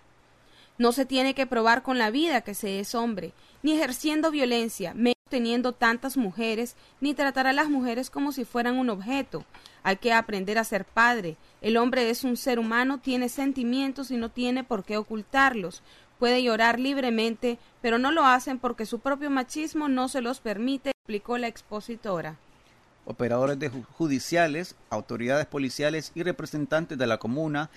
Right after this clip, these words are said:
Speaker 2: del municipio de Jalapa demandaron mayores recursos económicos y humanos para combatir la delincuencia que oper-, que opera, perdón, en esta ciudad.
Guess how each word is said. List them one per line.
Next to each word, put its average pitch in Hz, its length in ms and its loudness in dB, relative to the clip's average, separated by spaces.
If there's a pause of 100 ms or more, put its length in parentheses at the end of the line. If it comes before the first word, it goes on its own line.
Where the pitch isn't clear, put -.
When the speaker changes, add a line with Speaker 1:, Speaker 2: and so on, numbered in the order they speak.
(180)
Speaker 2:
del 98 120 -6
municipio 117 520 -2
de 143 100 0
Jalapa 151 420 4
demandaron 143 680 2
mayores 135 460 0
recursos 151 560 -4
económicos 147 760 -4
y 107 80 -8
humanos 151 460 -2 (320)
para 165 180 8
combatir 180 400 -2
la 190 60 0
delincuencia 170 640 -2
que - 100 -8
oper-, 151 340 -2
que - 160 -6
opera, 127 460 -2
perdón, - 300 -8
en 127 120 0
esta 123 200 -6
ciudad. 139 400 2